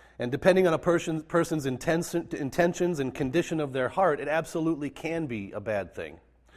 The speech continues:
Uh, ambition is defined, worldly ambition is defined as an intense drive for success or power, a desire to achieve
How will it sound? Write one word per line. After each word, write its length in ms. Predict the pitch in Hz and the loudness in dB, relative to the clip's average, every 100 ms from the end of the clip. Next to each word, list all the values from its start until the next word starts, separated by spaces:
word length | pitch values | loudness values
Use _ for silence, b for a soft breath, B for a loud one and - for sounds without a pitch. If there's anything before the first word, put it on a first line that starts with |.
| B B B B B B B | B B B B B B B
Uh, 200 | 113 110 | 0 2
ambition 560 | 123 143 139 190 190 170 | 2 0 6 6 6 2
is 100 | 131 | 2
defined, 560 | 151 - 151 151 147 | -2 4 4 6 2
worldly 400 | 135 165 151 147 | 4 4 4 0
ambition 440 | 135 131 147 147 131 | 0 0 0 0 -2
is 100 | 120 | -2
defined 460 | 127 - 139 135 | -2 4 4 4
as 120 | 131 | 2
an 100 | 123 | 2
intense 500 | 120 110 - 170 170 | -2 -2 0 0 0
drive 460 | - 151 135 135 131 | 0 4 6 6 2
for 120 | 120 | -4
success 880 | - - 123 - 156 151 185 - - _ _ B B B | -8 -8 -10 -4 6 6 6 0 -16 _ _ B B B
or 160 | 123 127 | -4 -4
power, 560 | - 151 123 85 - - _ b b b b | 2 2 4 0 -6 -14 _ b b b b
a 40 | 110 | -4
desire 420 | 131 147 156 156 | 2 8 8 6
to 220 | 156 151 | 2 0
achieve 480 | 135 - 170 170 | 0 -2 -2 0